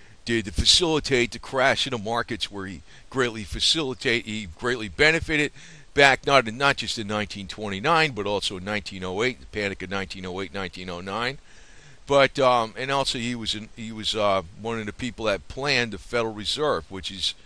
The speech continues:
totalitarian and absolutely unconstitutional.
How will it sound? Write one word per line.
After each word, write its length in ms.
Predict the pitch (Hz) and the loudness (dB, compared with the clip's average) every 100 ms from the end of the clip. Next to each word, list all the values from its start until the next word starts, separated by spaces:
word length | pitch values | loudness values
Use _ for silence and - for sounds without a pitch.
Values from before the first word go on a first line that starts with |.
| - - - - | -18 -18 -20 -8
totalitarian 1120 | 123 - 147 135 120 - 139 131 127 123 123 | -8 4 6 6 4 -2 -2 -2 -2 -2 -4
and 280 | 82 98 98 | -2 -4 0
absolutely 600 | 110 117 - 117 107 101 | 0 2 0 -4 -8 -6
unconstitutional. 960 | 107 95 117 101 - - 156 151 - | -4 -4 -2 -2 -4 -6 -6 -4 -6